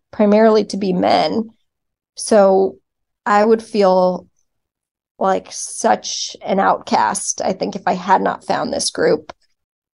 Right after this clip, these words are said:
Um, and they're also just equally as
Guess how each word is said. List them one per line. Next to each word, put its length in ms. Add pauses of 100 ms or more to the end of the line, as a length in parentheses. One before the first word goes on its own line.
(200)
Um, 600 (260)
and 160
they're 140
also 340
just 560 (260)
equally 600
as 460